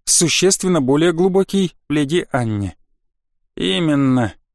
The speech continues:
Кажется, настроение герцогу испортили ещё до меня. Чем могу быть полезен?» Чтобы не стоять как холоп перед барином, смещаюсь к окну. «Вы должны взять Ричарда в оруженосцы». «Вот ещё.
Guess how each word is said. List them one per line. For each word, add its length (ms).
Кажется, 380
настроение 640
герцогу 480
испортили 500
ещё 240
до 120
меня. 340
Чем 240
могу 340
быть 260
полезен?» 600
Чтобы 300
не 100
стоять 400
как 160
холоп 480
перед 200
барином, 440
смещаюсь 600
к 60
окну. 360
«Вы 300
должны 520
взять 360
Ричарда 500
в 60
оруженосцы». 800
«Вот 300
ещё. 400